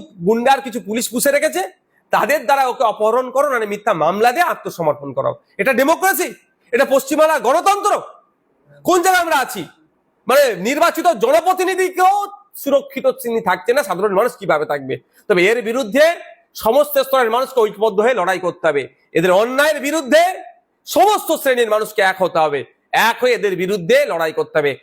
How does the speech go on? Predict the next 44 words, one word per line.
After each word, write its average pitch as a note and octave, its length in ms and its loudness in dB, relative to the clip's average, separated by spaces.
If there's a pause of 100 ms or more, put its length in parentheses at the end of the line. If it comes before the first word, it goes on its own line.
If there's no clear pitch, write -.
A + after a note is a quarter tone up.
(140)
আর F3+ 140 2
কারাও A3 300 2
যদি B3 200 -4
মনে A#3 240 4
করেন C#4 300 0
বিজেপির A#3+ 380 -4
হাত A#3+ 140 2
থেকে A#3+ 140 -2
বাঁচার G#3 340 0
জন্য, B3 180 0 (440)
যে F#3+ 120 4
তিন-, G3+ 340 -4 (260)
তৃণমূলের C4 360 2
হাত B3+ 140 -2
থেকে A3+ 120 -2
বাঁচার G#3+ 260 -2
জন্য B3+ 120 0
আমি A#3+ 120 0
বিজেপিকে G#3+ 380 -4
ভোট F#3+ 200 2
দেবো, C4 260 2 (420)
তার C4+ 200 2
ভোটটাও D#4+ 300 0
কিন্তু C#4 200 -8
তৃণমূলের G3 440 0
ঘরে D3 180 -2
যাবে। B2 220 -4 (260)
আর B3+ 220 0
কেউ D#4+ 180 0
যদি F4 180 0
মনে F4 220 0
করে A3+ 240 -2
বিজেপি F#3 400 -4
এসে C4 180 -4
যাবে, C4 240 0
তার A3 200 -4
হাত B3+ 160 -2
থেকে B3 120 -2
বাঁচার G3+ 280 -2
জন্য B3+ 160 -2
আমি A#3+ 100 0
তৃণমূলকে D4+ 440 0
ভোট A#3+ 140 2
দেবো, F#3+ 220 0